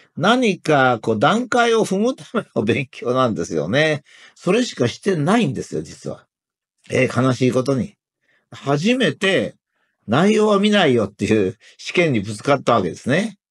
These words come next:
もちろん僕もあの、多少の細工はしますから、教育上の。まあ僕なんか、君たちなんかの、社会人になってから君たちの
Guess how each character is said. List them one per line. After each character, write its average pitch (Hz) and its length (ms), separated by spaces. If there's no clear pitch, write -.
も 202 120
ち 233 100
ろ 254 120
ん 175 40
僕 208 180
も 175 160
あ 151 40
の、 143 140
多 151 180
少 226 240
の 226 140
細 185 260
工 190 120
は 170 100
し - 80
ま 165 140
す - 80
か 107 120
ら、 110 240
教 107 160
育 107 160
上 95 240
の。 - 280
ま 196 160
あ 185 60
僕 220 200
な 190 120
ん 147 80
か、 135 120
君 196 200
た 196 140
ち 156 60
な 147 140
ん 120 80
か 117 120
の、 107 400
社 135 140
会 202 200
人 156 100
に 139 60
な 143 120
っ - 20
て 127 100
か 113 80
ら 107 100
君 147 200
た 170 140
ち 127 60
の 104 300